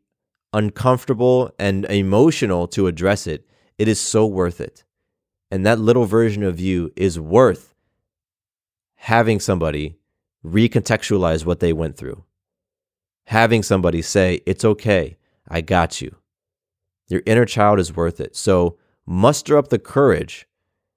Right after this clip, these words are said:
to create a different relationship with your inner child. You can do that in a lot of different ways. I've done several different things over the years to address my inner child. I've,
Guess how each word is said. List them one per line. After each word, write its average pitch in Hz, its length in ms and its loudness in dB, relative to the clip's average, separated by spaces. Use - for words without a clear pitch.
to 95 560 0
create 107 720 2
a 95 100 -6
different 95 300 -2
relationship 90 480 -4
with 85 140 -8
your 80 80 -6
inner 80 180 -6
child. 69 460 -12
You 95 140 -8
can 101 80 -2
do 110 80 0
that 117 160 4
in 113 40 2
a 104 40 -2
lot 101 180 4
of 101 60 0
different 98 240 -4
ways. 73 320 -10
I've 127 260 4
done 120 160 2
several 113 260 0
different 98 300 -4
things 87 280 -2
over 82 160 -6
the 78 80 -8
years 76 340 -6
to 95 120 -2
address 87 300 -2
my 85 80 -2
inner 76 140 -4
child. 67 320 -6
I've, 78 240 -4